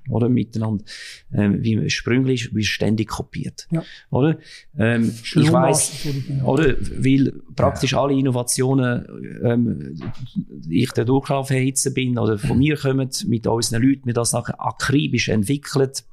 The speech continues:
Speaker 1: Also gestern habe ich, haben wir sechzehn Schokotafeln, neue Ingredienzen,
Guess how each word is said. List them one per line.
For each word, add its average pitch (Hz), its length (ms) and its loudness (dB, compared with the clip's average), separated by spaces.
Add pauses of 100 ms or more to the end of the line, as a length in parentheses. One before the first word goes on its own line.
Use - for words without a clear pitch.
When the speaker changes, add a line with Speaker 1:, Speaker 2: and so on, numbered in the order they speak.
(360)
Speaker 1:
Also 110 160 2
gestern 120 400 -2
habe 117 160 0
ich, 101 120 -6 (420)
haben 107 100 4
wir 107 60 4
sechzehn - 420 -2
Schokotafeln, 127 1040 0
neue 127 240 2
Ingredienzen, 120 840 -2